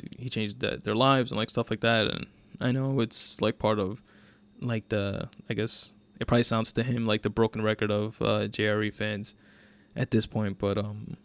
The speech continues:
and, you know, and also, like, I saw this one guy, like, pitching him something and, like, trying to give him a business card, and, and he's, like, in a suit, and, you know,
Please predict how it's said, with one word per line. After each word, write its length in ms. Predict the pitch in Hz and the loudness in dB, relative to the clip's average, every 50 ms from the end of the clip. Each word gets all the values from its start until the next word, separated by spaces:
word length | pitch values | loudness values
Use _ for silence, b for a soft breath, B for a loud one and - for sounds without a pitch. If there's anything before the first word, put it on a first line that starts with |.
| _ _ - | _ _ -4
and, 120 | - 123 120 | 0 0 0
you 80 | 110 | 0
know, 180 | 104 101 104 113 - | 0 -2 -4 -4 -2
and 340 | 117 113 113 107 107 104 101 | -2 -2 0 -2 -4 -6 -4
also, 680 | - 113 117 - 113 107 107 107 104 107 107 - - - - - - _ _ - - | -4 -4 -2 0 -2 -2 -2 -2 -4 -4 -6 -8 -10 -12 -14 -20 -20 _ _ -4 0
like, 160 | 139 131 117 | 2 2 4
I 40 | 110 | 4
saw 160 | - 117 110 | 4 4 4
this 160 | 113 110 - | 2 2 0
one 140 | 110 113 113 | -2 -2 0
guy, 140 | 113 113 110 | 0 0 0
like, 180 | 101 90 90 - _ _ | 0 -2 -6 -6 _ _
pitching 300 | - 127 - - 131 123 | -2 -2 0 0 0 0
him 160 | 107 104 - | -2 -4 -4
something 500 | - - 123 117 117 - - 113 113 101 | -4 -2 0 -2 -2 -2 -2 -2 -2 -2
and, 80 | 98 | -4
like, 100 | 101 98 | -4 -4
trying 140 | - - 117 | -2 -2 -2
to 80 | 110 110 | 0 0
give 80 | 110 | -2
him 180 | 107 104 101 - | -2 -2 -4 -4
a 40 | - | 0
business 260 | 120 117 107 110 104 | 0 0 0 0 -4
card, 340 | - - 120 113 107 101 98 | 0 0 2 2 2 2 0
and, 200 | 92 87 92 - B B B B B B B B B B B B | -2 -6 -6 -10 B B B B B B B B B B B B
and 220 | - 104 98 95 113 | -6 -6 -4 -4 -4
he's, 140 | 110 117 | -2 -2
like, 160 | 113 95 90 85 | -2 -2 -2 -4
in 100 | 82 80 | -6 -4
a 40 | |
suit, 400 | - - - 131 131 127 123 104 | -4 2 4 4 6 6 4 2
and, 260 | 98 95 98 98 - - | 0 -4 -8 -10 -10 -8
you 140 | - 113 110 | -6 -4 -4
know, 120 | 95 85 | -4 -4